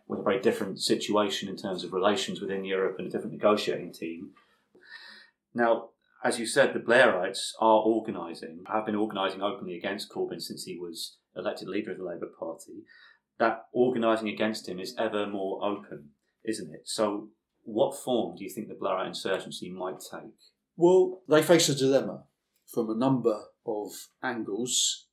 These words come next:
Speaker 2: First of all, very belatedly,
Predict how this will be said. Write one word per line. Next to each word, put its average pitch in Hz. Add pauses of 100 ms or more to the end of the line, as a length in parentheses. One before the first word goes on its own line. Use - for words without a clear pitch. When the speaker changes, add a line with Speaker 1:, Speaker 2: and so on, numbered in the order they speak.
(160)
Speaker 2:
First 147
of 123
all, 113 (1200)
very 147
belatedly, 117